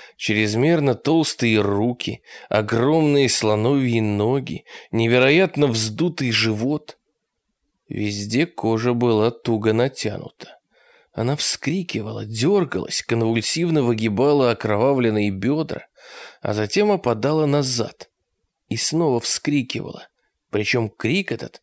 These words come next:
временами переходил в маниакальный хохот. «Мать Марго!» прошептала Пенелопа. Мать Марго замолчала,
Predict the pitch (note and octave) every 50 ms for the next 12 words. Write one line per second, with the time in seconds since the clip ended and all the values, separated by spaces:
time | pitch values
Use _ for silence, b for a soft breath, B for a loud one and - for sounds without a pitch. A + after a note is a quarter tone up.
0 | _ _ _ _ _ - G2 G2+ G#2 G#2 G#2 G#2 G#2 G#2+ B2 D#3 F3+ F3 E3+ -
1 | - B2 A#2 A2 G#2 - A2 G#2+ G#2+ A2 A#2 A#2 A#2+ B2 - - _ G#2+ G#2+ A2
2 | A#2 A2+ A2+ A2+ A2 G#2+ G#2 - - A2+ A2 A2 A2+ A#2+ B2 - - - A2+ A2
3 | - - - _ - - _ _ _ _ _ _ _ _ _ - C3 C#3 D3 C#3
4 | - - - D3 D3 D3 D#3 - - C3+ D#3 D#3+ C#3+ - - - _ _ _ _
5 | _ _ _ _ _ _ - G#2+ G#2 - A#2+ G#2+ - - A2 G#2+ G#2 G2+ - A#2
6 | A2 A#2 A#2 G#2+ G#2 F#2+ - - - - _ _ _ _ _ _ _ _ _ _
7 | _ _ _ _ _ _ _ _ _ _ - G#2+ B2+ F3 F3 - D#3 C3+ B2 A#2
8 | A2+ A#2+ A#2+ A2+ G#2+ A2+ G#2+ G#2 G2 G2+ G2 - - G#2 G#2 G#2 A2 B2 C#3+